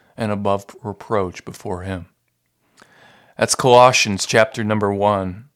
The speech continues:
verses thirteen through twenty-two. A beautiful picture of our Savior,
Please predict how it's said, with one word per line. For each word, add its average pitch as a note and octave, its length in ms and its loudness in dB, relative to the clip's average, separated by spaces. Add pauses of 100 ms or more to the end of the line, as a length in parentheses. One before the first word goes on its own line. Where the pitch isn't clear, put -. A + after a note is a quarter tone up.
(240)
verses G#2+ 360 -6
thirteen A2 680 -4
through F#2+ 200 -18
twenty-two. F#2+ 680 -10 (1120)
A - 80 -8
beautiful B2+ 480 -2
picture - 640 -10
of G2+ 100 -8
our F#2+ 100 -2
Savior, A2+ 640 -2